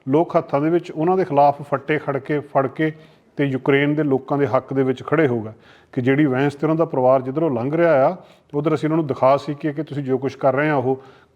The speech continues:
ਗਲਤ ਕਰ ਰਹੇ ਆ। ਸੋ ਇਹਨਾਂ ਦਾ ਜਿਹੜਾ ਸਕੀ ਟ੍ਰਿਪ ਸੀਗਾ, ਸਾਰੇ ਦਾ ਸਾਰਾ,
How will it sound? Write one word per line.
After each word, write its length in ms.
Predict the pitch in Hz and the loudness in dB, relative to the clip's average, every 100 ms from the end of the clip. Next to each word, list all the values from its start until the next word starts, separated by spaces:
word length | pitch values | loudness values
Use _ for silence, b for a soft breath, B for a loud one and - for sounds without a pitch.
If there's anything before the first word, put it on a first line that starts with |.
| 123 | 2
ਗਲਤ 220 | 156 156 | 2 2
ਕਰ 180 | 127 117 | -4 -2
ਰਹੇ 180 | 127 143 | 0 -2
ਆ। 100 | 107 b b b | -6 b b b
ਸੋ 200 | - 170 | -8 -2
ਇਹਨਾਂ 200 | 156 190 | 2 2
ਦਾ 100 | 190 | 2
ਜਿਹੜਾ 200 | 175 180 | 2 2
ਸਕੀ 320 | - - 175 | 0 -4 -6
ਟ੍ਰਿਪ 300 | 180 160 143 | 0 -2 -2
ਸੀਗਾ, 300 | 147 160 180 | -4 -2 -2
ਸਾਰੇ 280 | 156 143 175 | 0 2 4
ਦਾ 100 | 180 | 2
ਸਾਰਾ, 460 | 175 151 156 170 | 2 2 4 2